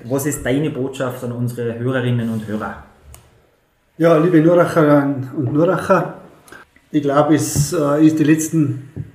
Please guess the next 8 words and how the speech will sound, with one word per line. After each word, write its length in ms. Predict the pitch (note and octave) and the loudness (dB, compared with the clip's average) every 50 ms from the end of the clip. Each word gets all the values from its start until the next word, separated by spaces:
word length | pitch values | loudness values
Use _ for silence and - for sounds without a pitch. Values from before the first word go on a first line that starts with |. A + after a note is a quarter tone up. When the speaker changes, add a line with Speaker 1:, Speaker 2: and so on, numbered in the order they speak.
| - - | -18 -14
Speaker 2:
Wochen 680 | - C3 C3+ - A2 - - E3 D#3+ D3 C3 - - - | -6 -4 -2 -2 -2 -2 2 2 2 2 2 -2 -6 -10
sehr 220 | - - D3 D3 | -4 0 0 0
viel, 360 | C3 - D#3+ D#3+ E3 D#3 D#3 D3 | 2 4 6 6 6 8 6 4
äh, 160 | C#3+ C#3+ D3+ | 4 4 4
Informationsmaterial 960 | D3+ C#3 D3 C#3+ D3 C#3 - E3 F#3 E3+ D#3+ D#3 C#3+ - C#3+ C#3 C#3+ D3+ D3+ | 2 4 4 2 2 2 4 2 4 4 4 2 2 2 0 0 2 2 4
über 140 | D3+ D3+ C#3+ | 4 4 4
die 100 | D3+ C#3+ | 4 2
verschiedenen, 720 | - - C3+ B2+ E3+ E3 E3 D#3 D3 C#3+ C3+ B2+ C3+ - | 2 -2 -2 -2 0 2 2 4 4 2 2 0 -4 -8